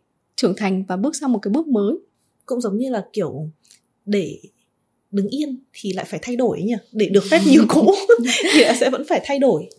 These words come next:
Speaker 1: Đúng rồi. Nhất là khi tính đương đại,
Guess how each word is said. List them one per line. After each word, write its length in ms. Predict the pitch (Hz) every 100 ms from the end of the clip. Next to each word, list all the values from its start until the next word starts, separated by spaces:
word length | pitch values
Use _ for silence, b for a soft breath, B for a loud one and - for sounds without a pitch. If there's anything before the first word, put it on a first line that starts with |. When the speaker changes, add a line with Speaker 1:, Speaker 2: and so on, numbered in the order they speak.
| -
Speaker 1:
Đúng 160 | 190 196
rồi. 240 | 233 220 - B B B _
Nhất 100 | 294
là 200 | 294 214 -
khi 400 | 254 247 240 233 -
tính 180 | 190 196
đương 200 | 262 247
đại, 220 | 262